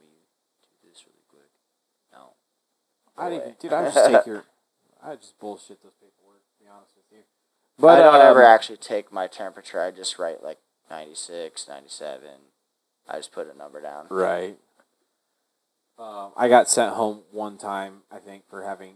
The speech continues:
Speaker 2: a hundred degree fever. They asked me if I felt fine. I s-, I totally bullshit and said no.
Speaker 1: Nope.
Speaker 2: Nope.
Speaker 1: Sure don't.
Speaker 2: Nope, I'm out. Uh, I'll see you tomorrow. I'll take, I'll go home, take some Tylenol, get some sleep. I'll see you tomorrow.
Speaker 1: Bye.
Speaker 2: And that was it.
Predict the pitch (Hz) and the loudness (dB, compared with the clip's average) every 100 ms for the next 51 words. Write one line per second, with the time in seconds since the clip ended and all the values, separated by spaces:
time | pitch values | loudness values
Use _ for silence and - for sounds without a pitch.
0 | 92 92 92 95 101 98 95 95 92 - | -20 -20 -20 -20 -20 -20 -20 -20 -20 -20
1 | 110 104 104 98 95 98 98 - 98 - | -16 -12 -12 -12 -12 -10 -10 -12 -20 -20
2 | - 107 - 104 104 101 _ _ _ _ | -12 -12 -12 -14 -14 _ _ _ _ _
3 | 95 92 - - _ _ 87 98 - 104 | -18 -16 -20 -20 _ _ -12 -12 -14 -20
4 | 90 82 _ _ _ _ _ _ _ _ | -20 _ _ _ _ _ _ _ _ _
5 | _ 76 60 57 _ _ _ _ _ _ | _ _ _ _ _ _ _ _ _ _
6 | _ - 139 143 _ _ - - 147 143 | _ 2 4 4 _ _ -12 4 6 8
7 | 151 156 139 - _ - - 98 - - | 8 8 6 0 _ -2 -2 -2 -10 -16
8 | 110 98 92 95 - _ - 98 95 - | -12 -8 -8 -8 -14 _ 0 2 2 2
9 | 107 - 104 101 98 98 - - 104 110 | -2 -2 -8 -4 -2 -4 -12 -20 -16 -16
10 | - 117 104 104 110 101 104 - - 104 | -14 -14 -10 -6 -6 -8 -16 -16 -10 -10
11 | 101 101 98 92 98 - 101 _ 107 - | -8 -10 -12 -18 -20 -20 -20 _ -20 -20
12 | 95 90 87 - _ _ _ _ - 82 | -20 -20 -20 -20 _ _ _ _ -6 -4
13 | 82 76 69 71 127 104 95 98 | -4 -8 -12 -10 -6 -6 -6 -18